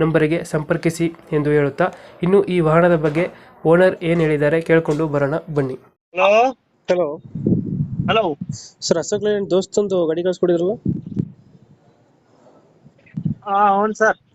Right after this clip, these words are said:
Speaker 1: ಮಾಡೆಲ್ ಎಷ್ಟು ಗಾಡಿ?
Speaker 2: ಹತ್ತೊಂಬತ್ತು ಸರ್.
Speaker 1: ಓನರ್ ಎಷ್ಟಾಗಿದಾರಣ್ಣ?
Speaker 2: ಸೆಕೆಂಡ್ ಓನರ್.
Speaker 1: ಡಾಕ್ಯುಮೆಂಟ್ಸ್ ರನ್ನಿಂಗ್ ಐತೆ ಗಾಡಿದು?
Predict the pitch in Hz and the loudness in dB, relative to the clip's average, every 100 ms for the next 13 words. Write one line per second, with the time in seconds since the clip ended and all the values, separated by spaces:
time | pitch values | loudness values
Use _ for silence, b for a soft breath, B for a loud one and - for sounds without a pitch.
0 | _ 151 160 170 165 160 185 226 _ _ | _ 0 2 0 -2 -4 -4 -8 _ _
1 | _ _ _ _ - 151 185 190 185 190 | _ _ _ _ -8 -4 -2 -2 -2 -2
2 | 185 _ _ - _ _ _ _ - 170 | -2 _ _ -20 _ _ _ _ -4 0
3 | 175 175 175 160 151 175 226 _ _ _ | 0 -2 -2 -2 -2 -4 -8 _ _ _
4 | _ _ _ _ _ 285 _ _ _ _ | _ _ _ _ _ _ _ _ _ _
5 | _ _ _ - 175 196 185 165 131 123 | _ _ _ -6 -4 -2 -2 -2 -4 -8
6 | - _ _ - _ _ _ _ _ _ | -14 _ _ -20 _ _ _ _ _ _
7 | 165 160 175 170 170 165 156 156 196 233 | -2 -2 -2 0 2 2 0 -4 -6 -8